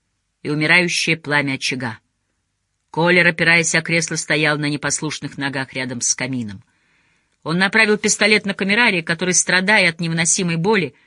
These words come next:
извивался на полу у его ног. Сутана Камерария была разодрана, и на обнажённой груди виднелось угольно-чёрное пятно.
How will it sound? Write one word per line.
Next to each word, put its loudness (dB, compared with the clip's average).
извивался 0
на -2
полу -6
у -10
его -6
ног. -8
Сутана 2
Камерария 0
была 0
разодрана, 0
и -4
на 2
обнажённой 4
груди 2
виднелось 2
угольно-чёрное 2
пятно. -8